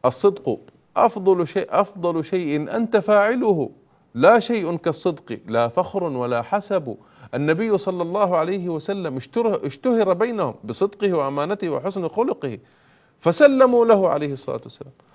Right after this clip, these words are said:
والعكس بالعكس، لو أن شخصاً آخر غيره عليه الصلاة والسلام، وحاشاه صلى الله عليه وسلم، لو أن كذاباً دعاهم إلى اجتماع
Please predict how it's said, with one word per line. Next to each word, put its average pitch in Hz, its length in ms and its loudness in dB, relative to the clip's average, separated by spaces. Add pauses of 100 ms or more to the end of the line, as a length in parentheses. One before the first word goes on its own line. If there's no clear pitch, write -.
والعكس 208 520 4
بالعكس، 196 520 4
لو 131 300 4
أن 240 320 2
شخصاً 247 400 4 (180)
آخر - 260 2
غيره 156 600 6
عليه 120 220 0
الصلاة 107 300 -8
والسلام، 110 260 -6 (220)
وحاشاه 139 680 6
صلى 117 220 -4
الله 110 160 -4
عليه 98 100 -8
وسلم، 117 180 -8 (440)
لو 131 220 6
أن 233 260 2
كذاباً 180 800 4 (440)
دعاهم 180 680 4
إلى 160 120 0
اجتماع 151 640 -2